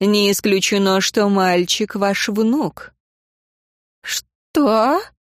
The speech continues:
Впервые Тобиас выглядит по-настоящему неуверенно. Мне удалось посеять в его разуме зерно сомнения. «Мой? Но она гулящая, я же знаю,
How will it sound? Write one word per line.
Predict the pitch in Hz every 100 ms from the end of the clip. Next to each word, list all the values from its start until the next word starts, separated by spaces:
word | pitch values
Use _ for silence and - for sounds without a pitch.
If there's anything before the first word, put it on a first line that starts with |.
| _ _ _ _ _ _ -
Впервые | - 185 180 170 185 247 226 185
Тобиас | - 247 247 202 190 185 208
выглядит | 226 233 220 214 -
по-настоящему | 220 214 - 220 233 220 233 233
неуверенно. | 247 277 285 269 170 175 175 175 - _ -
Мне | 180 180
удалось | 170 170 170 175 -
посеять | 170 170 - 175 175 180
в | 170
его | 170 170 180
разуме | 196 175 180 175
зерно | 170 185 190
сомнения. | 185 226 247 254 202 180 180 170 _ _ _ _ 214
«Мой? | 220 214 190 202 302 427 - _ - _ -
Но | 214 220 233 233 233 233 247 269 - - - - -
она | - 294 247 226
гулящая, | 220 220 233 269 494 403 - 214 202 208
я | 208 220
же | 226 311
знаю, | 226 233 247 480 320 202 190